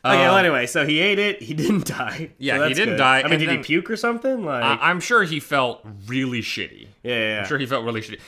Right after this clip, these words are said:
Speaker 2: He probably tried to eat as small a dose as he could, like, weigh out.
Speaker 1: Right, right, right.
Speaker 2: But he still got pretty fucked up.
Speaker 1: What a bitch.
Speaker 2: And then a couple of other Scots encountered his stash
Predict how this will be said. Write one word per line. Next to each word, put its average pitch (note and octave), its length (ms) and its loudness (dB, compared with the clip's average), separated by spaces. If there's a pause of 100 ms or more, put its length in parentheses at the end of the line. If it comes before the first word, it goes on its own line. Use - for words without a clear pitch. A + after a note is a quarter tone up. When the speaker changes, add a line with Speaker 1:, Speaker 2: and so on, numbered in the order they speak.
Speaker 2:
He E3+ 80 -6
probably G3 340 2
tried B2+ 280 0
to A#2+ 120 -10
eat A2+ 220 -6
as G2 120 -6
small G2 320 -6
a F#2+ 40 -6
dose F#2+ 400 -6
as F#2 180 -12
he F#2+ 140 -12
could, F2 160 -14
like, D#2+ 420 -14 (300)
weigh F2 340 -10
out. F2+ 400 -8
Speaker 1:
Right, C3 240 -2
right, A2+ 100 0
right. A2+ 380 -4
Speaker 2:
But G#2+ 180 -2
he B2 120 -6
still E3+ 160 -4
got A#2 180 -2
pretty G2+ 140 -8
fucked E2+ 280 -10
up. A#2+ 80 -10
Speaker 1:
What D3 100 -4
a - 220 -12
bitch. G#2+ 420 -8 (120)
Speaker 2:
And C#3 140 -2
then F3+ 240 0
a B2+ 60 -2
couple C#3+ 340 -2
of B2+ 80 -2
other D3 320 0
Scots - 800 -4 (360)
encountered G#2+ 760 -4
his G#2+ 240 -6
stash G2+ 680 -4